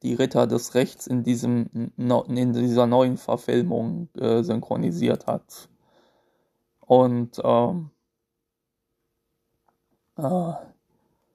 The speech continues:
auch,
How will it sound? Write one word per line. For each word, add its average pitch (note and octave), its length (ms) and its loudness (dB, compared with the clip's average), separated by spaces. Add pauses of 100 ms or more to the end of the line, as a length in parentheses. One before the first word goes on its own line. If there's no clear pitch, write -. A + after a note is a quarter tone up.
(3500)
auch, C3 400 2